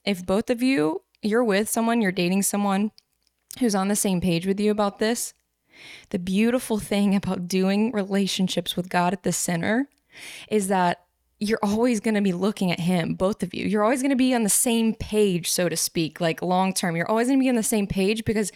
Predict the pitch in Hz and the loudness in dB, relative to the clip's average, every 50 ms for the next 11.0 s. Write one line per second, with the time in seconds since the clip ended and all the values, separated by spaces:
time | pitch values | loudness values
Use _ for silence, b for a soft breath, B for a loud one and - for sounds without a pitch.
0 | B B B B B B B B B - - - - 277 294 285 269 247 220 202 | B B B B B B B B B -14 -10 -4 -2 0 2 2 2 2 2 0
1 | - - - - 233 214 - - - 240 247 247 233 220 214 214 208 214 220 226 | -2 -4 -2 0 0 0 0 0 0 2 2 4 4 2 2 2 2 2 0 0
2 | 214 - 220 214 202 208 190 196 185 190 233 - - 277 208 190 - - - - | 0 0 -2 -2 0 -2 -2 -2 -2 -2 -2 -2 -2 -2 -2 -2 -4 -6 -6 -4
3 | - 190 190 190 185 185 185 180 B B B B B B B - 214 220 202 - | -2 -2 0 2 2 2 2 0 B B B B B B B -2 -2 0 0 0
4 | - - - 214 247 254 - - 175 - - 208 196 190 - - 208 196 - - | -2 0 0 0 0 0 0 -2 -4 -4 -2 0 -2 -2 -2 -2 -4 -4 -2 -2
5 | 220 208 214 240 269 262 220 208 196 185 180 - - 214 220 226 220 208 - 214 | -2 -2 0 0 0 0 0 0 0 -2 -2 -2 -2 0 0 0 0 0 -2 -2
6 | 185 190 185 185 175 196 208 240 262 233 202 175 - 185 185 185 185 190 208 214 | 0 0 0 0 2 2 2 2 4 4 4 2 2 2 2 2 2 0 0 0
7 | 220 208 202 202 220 - - 196 185 190 208 254 269 220 190 190 196 185 b b | 2 2 2 0 0 -2 -2 -2 -2 0 0 0 2 2 0 0 -2 -4 b b
8 | b b b b b b b b b _ _ _ _ _ _ _ _ _ _ _ | b b b b b b b b b _ _ _ _ _ _ _ _ _ _ _
9 | _ - _ _ _ - - - 202 214 226 277 370 359 - 320 254 - 220 190 | _ -20 _ _ _ -12 -6 -4 0 2 2 2 2 0 0 -2 -2 0 0 0
10 | 170 165 165 175 208 254 - _ - - 233 233 202 180 175 180 185 196 233 | 2 2 2 2 2 0 0 _ -10 -4 -2 0 2 2 2 2 2 2 0